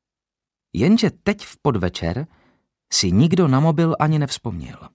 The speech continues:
„U Lukáše se asi něco stalo. Jdeme se tam podívat,“ ozývalo se ze všech stran. Když se děti zhlukly u vchodu do stanu, který společně obývali Lukáš s Martinem,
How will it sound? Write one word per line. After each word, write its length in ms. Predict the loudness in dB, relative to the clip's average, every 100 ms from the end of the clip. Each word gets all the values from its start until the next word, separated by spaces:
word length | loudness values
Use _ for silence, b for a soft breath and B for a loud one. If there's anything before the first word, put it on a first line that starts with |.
| _ _ _ _ _ _ _ _ _ -18 -4 4
„U 80 |
Lukáše 460 | 4 4 0 0 0
se 120 | 0
asi 240 | 0 0 0
něco 220 | -2 -4
stalo. 340 | -4 -6 -10 _ _ _ _ _
Jdeme 220 | 0 2
se 100 | 4
tam 140 | 2 2
podívat,“ 400 | 0 -2 -4 -8 -20 _ _ _ _
ozývalo 480 | 2 2 2 0 0
se 140 | 0
ze 100 | -2
všech 260 | -4 -6 -8
stran. 400 | -8 -6 -6 -10 b b b b b b b b b _ _ _ _
Když 260 | -2 0 2
se 160 | 2
děti 260 | 2 2 0
zhlukly 480 | 0 -2 -2 -2 0
u 100 | -2
vchodu 300 | -2 0 2
do 120 | 0
stanu, 420 | -2 -2 -2 -4 -8
který 300 | -8 -4 -2
společně 600 | -2 0 -2 -2 -2 -2
obývali 500 | -2 -2 0 0 0
Lukáš 580 | 2 0 -2 -4 -4 -8 -6
s 80 | -2
Martinem, 600 | -2 -4 -6 -4 -6